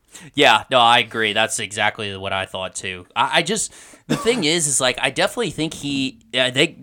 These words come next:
Washington definitely got a steal, but I just, I think it's an upgrade of program for Jedd Fisch, but I don't think it's in conference, but I don't think it's an upgrade on roster.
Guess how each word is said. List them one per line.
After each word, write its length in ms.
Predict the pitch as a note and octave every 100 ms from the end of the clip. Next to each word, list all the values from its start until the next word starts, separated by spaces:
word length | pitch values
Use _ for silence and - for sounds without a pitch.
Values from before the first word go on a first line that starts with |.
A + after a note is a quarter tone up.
| C3
Washington 520 | C#3 E3+ F#3 E3 B2+
definitely 320 | B2+ C3 B2+
got 200 | A2 G2+
a 60 | -
steal, 420 | - A2+ F#2+ F2+ - - - - _ _ - - - - -
but 300 | C#3 C#3 C3+
I 140 | C3+ D#3+
just, 380 | C#3 G#3+ - - - _ _ _ -
I 100 | C3+
think 180 | G3+ A#3
it's 140 | G#3+
an 80 | E3+
upgrade 500 | C#3 F#3 E3+ F#3 F#3+
of 160 | - -
program 500 | C3+ C3+ E3 G#3+ A3
for 140 | F#3
Jedd 220 | D#3+ G#3+
Fisch, 380 | - G#3+ C4 -
but 160 | - C#3
I 120 | C#3
don't 320 | C#3 D#3+ A3+ -
think 200 | G#3+ F3
it's 280 | D#3 - -
in 300 | C3+ C#3 C3
conference, 600 | B2+ C3 D3 G#3 A3 - - -
but 120 | C3
I 40 | G3
don't 160 | E4
think 140 | D4+ -
it's 100 | D#3+
an 60 |
upgrade 320 | D#3 - D#3
on 160 | B2+ -
roster. 560 | G2 A2+ C3+ - -